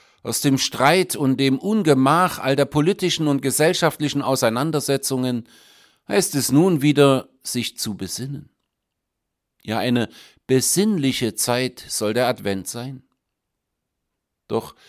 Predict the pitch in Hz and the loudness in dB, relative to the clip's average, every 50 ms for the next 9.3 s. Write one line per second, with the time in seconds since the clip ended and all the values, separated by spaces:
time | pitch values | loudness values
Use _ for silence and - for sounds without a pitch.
0 | - - _ _ _ _ _ _ _ _ - - 113 120 117 127 131 139 - 143 | -20 -20 _ _ _ _ _ _ _ _ -8 -2 -2 2 4 4 4 4 2 0
1 | 117 87 92 95 101 113 127 - 170 147 - - 151 147 147 143 143 143 131 - | -2 0 0 0 0 0 -2 -2 -4 -4 -2 -2 -2 -2 -2 -2 -2 -4 -4 -2
2 | 151 156 151 147 143 - - - 143 143 147 147 135 117 117 _ _ _ _ _ | -4 -2 -2 -4 -6 -8 -8 -10 -10 -10 -10 -12 -16 -20 _ _ _ _ _ _
3 | _ _ _ _ _ _ _ _ _ _ _ _ _ _ _ _ _ _ _ _ | _ _ _ _ _ _ _ _ _ _ _ _ _ _ _ _ _ _ _ _
4 | _ _ _ _ _ _ _ _ - 131 135 139 139 139 143 147 - - 143 135 | _ _ _ _ _ _ _ _ -2 0 0 4 4 4 4 2 0 -2 0 0
5 | 175 185 - - - 127 - - 131 127 - - 131 143 170 170 - - - - | 0 0 0 -2 -4 -4 -4 -2 -4 -4 -4 -4 -4 -2 -2 -4 -4 -8 -20 -20
6 | - - - - _ - - 139 139 139 143 156 139 143 151 147 - - - - | -20 -20 -20 -20 _ -4 0 2 4 6 6 6 8 6 6 4 2 -2 0 4
7 | 147 135 143 143 - 175 160 - - 156 180 - 156 156 143 143 135 135 135 - | 6 6 6 4 2 -2 -2 2 2 0 0 2 2 2 4 4 2 0 -2 -2
8 | 139 139 131 - - - 151 147 131 147 175 208 220 190 - - - 120 - - | -2 -2 -2 -2 -4 -4 -4 -4 -2 -4 -4 -4 -4 -4 -4 -6 -10 -10 -10 -12
9 | 113 98 98 107 113 - | -16 -16 -16 -18 -20 -20